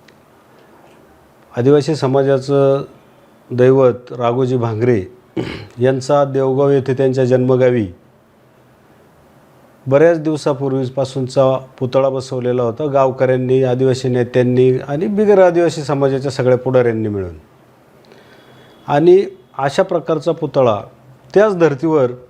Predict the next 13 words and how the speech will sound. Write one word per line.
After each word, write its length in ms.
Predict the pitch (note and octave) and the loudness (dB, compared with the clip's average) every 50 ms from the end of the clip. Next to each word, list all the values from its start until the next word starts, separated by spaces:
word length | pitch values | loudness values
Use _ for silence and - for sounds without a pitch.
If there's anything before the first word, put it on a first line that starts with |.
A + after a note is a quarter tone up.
| _ _ _ _ _ | _ _ _ _ _
पिचड 240 | D#3+ D3 - F#3 F3 | -8 -2 -2 -2 -2
साहेबांनीसुद्धा 920 | E3 - D#3 D3 C#3+ D3+ D#3 D#3+ E3 D#3 - - D3 C#3+ C#3+ C#3+ B2+ A#2 A#2 - - _ - | 0 -2 -2 -2 0 0 -2 -2 -2 -4 -4 -6 -6 -2 0 0 0 0 -4 -8 -14 _ -14
दुसरा 300 | D3+ D#3 D3+ - E3 E3 | -12 -12 -10 -6 -6 -6
पुतळा 360 | D3+ D3+ C#3 B2 C#3+ C#3+ C#3 | -6 -6 -8 -4 -2 0 0
एक 180 | C#3+ C#3+ C#3 C3+ | 0 -2 -4 -8
बसवला 400 | C3 B2+ C3 - A2+ G#2+ G2+ F#2+ | -8 -8 -8 -10 -12 -12 -12 -14
होता. 260 | F2+ F2+ - _ - _ _ _ _ _ _ _ _ _ _ _ _ _ - _ _ - - - - - - - - - - - - - - - - _ _ _ _ _ _ _ _ | -18 -20 -20 _ -20 _ _ _ _ _ _ _ _ _ _ _ _ _ -20 _ _ -20 -20 -20 -20 -20 -20 -20 -20 -20 -20 -20 -20 -20 -20 -20 -20 _ _ _ _ _ _ _ _
ठाण्याच्या 680 | - - C#3 C#3+ D#3 D#3+ D3 - F3 D#3+ D#3+ E3 E3 E3 F3 - _ _ _ _ _ _ _ _ - C3 | -4 -4 -2 -2 -2 -6 -4 -2 -2 0 0 -2 -4 -6 -12 -18 _ _ _ _ _ _ _ _ -14 -6
जेलमध्ये 440 | C3+ D3+ D3+ D3+ D#3+ E3 D3+ D#3 | -4 -2 -2 -2 -2 -4 -4 -6
त्यांना 280 | C#3+ - D#3+ D3+ D3+ D3+ C#3+ | -4 -4 -4 -2 -2 -4 -4
फाशी 280 | - D3 C3+ C3+ - E3 | -4 -4 -4 -2 -4 -4
दिलं, 260 | D3+ D3 C3+ C3+ C#3 | -2 -2 -2 -2 -2
तिथंसुद्धा 760 | C3 D3+ D#3+ - F3 D#3 - D#3+ D3+ D3 D#3 D3 A#2+ G#2+ A2 | -2 -4 -2 -2 -2 -2 -2 -4 -2 0 0 0 0 -2 -4